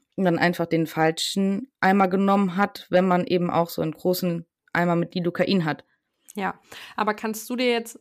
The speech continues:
Speaker 2: vorstellen, wie es passiert ist?
Speaker 1: Nee. Also
Speaker 2: Ja.
Speaker 1: ich denk dann immer so an meine Abläufe und wie ich das machen würde. Ich kann ja dazu sagen, dass wir gar keine Standgefäße haben. Also bei uns ist alles in diesem Primärpackmittel,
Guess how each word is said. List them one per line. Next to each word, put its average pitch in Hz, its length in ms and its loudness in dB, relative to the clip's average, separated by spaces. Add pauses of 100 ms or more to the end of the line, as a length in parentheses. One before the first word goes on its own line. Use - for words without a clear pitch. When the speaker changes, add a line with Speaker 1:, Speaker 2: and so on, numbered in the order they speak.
Speaker 2:
vorstellen, 180 800 -2
wie 180 80 -8
es 170 100 -10
passiert 170 400 -10
ist? 175 260 -14 (1300)
Speaker 1:
Nee. 175 240 4 (760)
Also 202 220 2
Speaker 2:
Ja. 196 80 0
Speaker 1:
ich - 200 -4 (220)
denk 208 120 0
dann 190 120 0
immer 185 220 2
so 180 80 6
an 165 100 4
meine 226 280 4
Abläufe 220 380 0
und 202 120 2
wie 185 100 -2
ich - 160 -6
das 160 180 -4
machen 151 260 -4
würde. 151 240 0 (680)
Ich - 160 -10
kann 214 140 2
ja 185 120 6
dazu 180 400 2
sagen, 196 320 2
dass 180 240 2
wir 185 200 6
gar 175 160 2
keine 175 200 2
Standgefäße 165 720 -2
haben. 139 360 0
Also 151 240 -4 (200)
bei 151 120 2
uns 170 160 0
ist 151 120 -4
alles 165 200 0
in 165 80 0
diesem 156 220 -2
Primärpackmittel, 226 920 2